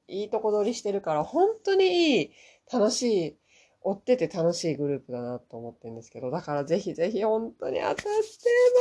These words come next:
当たって、十七日、次、あの、結果出るんですけど、まあ、その後一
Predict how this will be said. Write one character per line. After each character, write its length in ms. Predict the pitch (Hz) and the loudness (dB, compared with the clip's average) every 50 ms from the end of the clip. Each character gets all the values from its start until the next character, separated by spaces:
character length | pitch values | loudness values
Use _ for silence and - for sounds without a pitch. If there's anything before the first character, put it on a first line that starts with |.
| 494 523 508 508 508 494 466 494 494 480 466 466 - | 6 6 6 8 8 8 8 8 6 4 4 -2 -2
当 60 | - | -2
た 80 | 466 453 | 0 0
っ 180 | 453 - - - | 0 -2 -4 -4
て、 120 | 427 349 | -2 -2
十 260 | - 233 247 254 262 302 | 0 0 2 2 0 0
七 260 | - - 247 240 240 | -4 -6 -6 -6 -6
日、 400 | 220 226 - 220 214 214 - - _ | -6 -6 -2 0 0 0 -2 -4 _
次、 480 | - 202 175 185 185 175 170 - - _ _ _ _ _ - - - - _ - - - _ _ _ _ _ _ _ - | -12 -10 -6 -4 -2 -2 -2 -4 -8 _ _ _ _ _ -20 -20 -20 -20 _ -20 -20 -20 _ _ _ _ _ _ _ -12
あ 160 | - 165 147 | -10 -8 -8
の、 120 | - 143 147 | -8 -10 -12
結 280 | - - 175 160 - _ - | -10 -8 -10 -10 -10 _ -10
果 300 | 143 139 139 127 - - _ _ _ _ _ - | -6 -4 -4 -4 -6 -10 _ _ _ _ _ -12
出 160 | 131 156 151 | -6 -4 -4
る 120 | 143 139 143 | -4 -4 -6
ん 60 | 131 | -8
で 60 | 120 | -12
す 100 | 127 - | -14 -16
け 140 | - 139 135 | -14 -12 -8
ど、 320 | 135 147 147 147 147 151 | -6 -4 -2 0 0 0
ま 120 | 151 170 175 | 0 0 -2
あ、 60 | - | -2
そ 280 | 165 - - 196 214 214 | -4 -8 -10 -10 -6 -4
の 200 | 240 277 294 339 | -2 0 0 0
後 180 | 359 349 214 | 0 0 -2
一 160 | 165 185 170 | -4 -4 -6